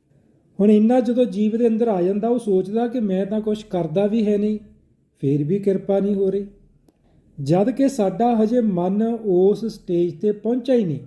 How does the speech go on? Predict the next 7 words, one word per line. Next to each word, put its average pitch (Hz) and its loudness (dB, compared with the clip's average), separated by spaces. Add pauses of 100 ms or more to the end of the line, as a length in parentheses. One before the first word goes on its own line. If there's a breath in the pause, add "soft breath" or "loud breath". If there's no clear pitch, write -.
(1040)
ਆਪਾਂ 233 2
ਗੁਰੂ 175 2
ਸਾਹਿਬ 220 2
ਜੀ 220 -4
ਕੋਲੋਂ 220 0
ਪੁੱਛਦੇ 196 -2
ਹਾਂ 165 -4